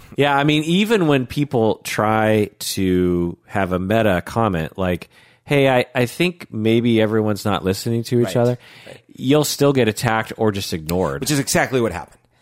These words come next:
Speaker 2: Uh, and, and it's funny because that person tried to end with meta comments too, like, uh, 'cause, 'cause one of my other contacts was like, "Look, it's clear we will never agree on this,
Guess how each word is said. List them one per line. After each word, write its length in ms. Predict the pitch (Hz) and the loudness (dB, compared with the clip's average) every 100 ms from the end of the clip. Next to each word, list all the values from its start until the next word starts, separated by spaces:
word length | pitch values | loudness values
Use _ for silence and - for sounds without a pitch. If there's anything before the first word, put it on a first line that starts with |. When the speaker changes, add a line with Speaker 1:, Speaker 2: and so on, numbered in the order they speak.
| _ _ _ _ - | _ _ _ _ -4
Speaker 2:
Uh, 240 | 117 101 - _ _ _ _ _ _ _ _ _ _ - | -2 -2 -8 _ _ _ _ _ _ _ _ _ _ -4
and, 240 | 147 160 160 | -2 -2 -2
and 200 | 151 160 | -2 -2
it's 160 | - | -4
funny 320 | - 196 226 | -2 0 2
because 480 | 151 131 135 120 - - | 0 -2 0 0 -2 -6
that 280 | 123 127 - | -2 -2 -4
person 680 | - 202 233 - 104 92 98 _ _ _ _ _ _ | -2 0 0 -4 -6 -8 -14 _ _ _ _ _ _
tried 580 | - - 165 196 196 170 | -6 0 2 2 0 -2
to 180 | - - | -2 0
end 240 | 143 135 127 | 2 2 2
with 180 | 120 107 | 0 0
meta 220 | 113 113 | 2 0
comments 560 | - - 107 104 98 - | 0 -2 -2 -2 -8 -6
too, 240 | - 135 107 | -2 0 0
like, 300 | 101 98 - _ - - - _ _ - | -4 -6 -14 _ -20 -20 -20 _ _ -2
uh, 200 | 127 123 | 0 0
'cause, 160 | - 117 139 | -2 -6 -8
'cause 220 | - 120 104 | -8 -8 -4
one 240 | 113 131 | 0 0
of 60 | 123 | 0
my 180 | 113 | -2
other 180 | 107 120 | 0 0
contacts 480 | - 107 98 101 - | -2 -6 -6 -10 -8
was 200 | 110 - | -8 -6
like, 240 | 101 - - _ _ _ _ _ _ | -8 -8 -20 _ _ _ _ _ _
"Look, 300 | 143 117 - - | -2 -2 0 -2
it's 180 | 143 - | 0 -2
clear 640 | - 165 156 123 107 - _ _ | 0 2 4 4 2 -2 _ _
we 240 | 131 135 139 | 0 2 4
will 200 | 117 104 | 4 2
never 340 | 107 113 104 | 0 0 0
agree 260 | 92 98 92 | -4 -8 -8
on 180 | 85 85 | -8 -10
this, 340 | 82 87 - | -10 -10 -12